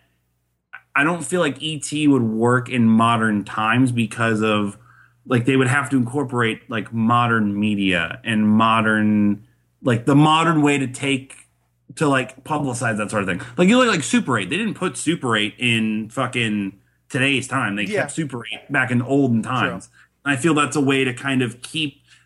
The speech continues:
Speaker 1: the heart of that story, and that, uh, I could just see whoever would remake E T. It's like, Twitter is abuzz about this extraterrestrial.
Speaker 2: Uh, yeah, I see that. And
Speaker 1: Um, and
Speaker 2: so
Speaker 1: also, it just, it,
Speaker 2: then
Speaker 1: it has
Speaker 2: it is
Speaker 1: more
Speaker 2: dependent on
Speaker 1: heart.
Speaker 2: setting then.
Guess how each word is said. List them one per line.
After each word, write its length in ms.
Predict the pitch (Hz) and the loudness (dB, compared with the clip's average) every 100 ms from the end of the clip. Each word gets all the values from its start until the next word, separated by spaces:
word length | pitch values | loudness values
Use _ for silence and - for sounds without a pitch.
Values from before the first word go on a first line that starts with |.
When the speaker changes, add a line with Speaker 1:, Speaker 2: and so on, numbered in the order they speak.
| _ | _
Speaker 1:
the 300 | - 131 131 120 | -10 -2 0 0
heart 320 | - 147 143 | 0 2 2
of 80 | 127 | 2
that 180 | 120 | 0
story, 260 | 120 156 139 | -2 -2 2
and 100 | 131 | 2
that, 200 | 131 - - 131 | 0 -4 -18 -20
uh, 60 | 127 _ _ _ | -20 _ _ _
I 100 | 156 | -4
could 160 | 170 185 | -2 -2
just 180 | 175 - | -2 -4
see 340 | 208 190 160 | -4 -2 0
whoever 560 | 143 135 151 180 160 156 | 0 -2 -4 -2 0 0
would 120 | 147 | 2
remake 420 | 135 156 160 - | 4 4 2 -2
E 200 | 156 151 | -2 -2
T. 460 | 123 165 139 107 104 - | -2 0 2 2 -4 -12
It's 100 | - | -4
like, 140 | 156 123 | -2 0
Twitter 380 | - 320 339 226 | 4 4 6 4
is 120 | 175 | 2
abuzz 500 | 135 220 320 269 175 | 0 2 2 2 0
about 360 | 165 165 156 | -4 -4 -4
this 200 | 156 143 - | -8 -8 -6
extraterrestrial. 1120 | 185 - 196 190 180 285 - 156 127 110 107 | -8 -8 -12 -6 -2 -2 -4 -6 -4 -4 -6
Speaker 2:
Uh, 40 | |
yeah, 300 | 180 175 120 - _ _ | -4 -2 -4 -10 _ _
I 100 | 165 | -10
see 240 | 165 - 143 | -8 -8 -10
that. 340 | 117 113 - _ _ _ | -8 -10 -14 _ _ _
And 280 | 151 139 135 | -10 -8 -4
Speaker 1:
Um, 240 | 151 143 - | -2 -2 -4
and 100 | 202 | -4
Speaker 2:
so 60 | 220 | 0
Speaker 1:
also, 220 | 214 247 | 0 0
it 80 | 220 | -2
just, 240 | 196 214 - - _ | -4 -8 -12 -20 _
it, 140 | 180 190 | -8 -2
Speaker 2:
then 160 | 240 | 0
Speaker 1:
it 60 | 233 | 2
has 280 | 220 226 185 _ _ _ - | 0 0 -4 _ _ _ -12
Speaker 2:
it 200 | 185 190 | -4 0
is 120 | 170 | 2
Speaker 1:
more 80 | 190 202 | 4 4
Speaker 2:
dependent 220 | 190 180 | 2 -2
on 140 | 160 | -4
Speaker 1:
heart. 120 | 127 | -4
Speaker 2:
setting 320 | 202 196 151 107 | -4 -4 -6 -14
then. 340 | 90 73 113 | -18 -20 -20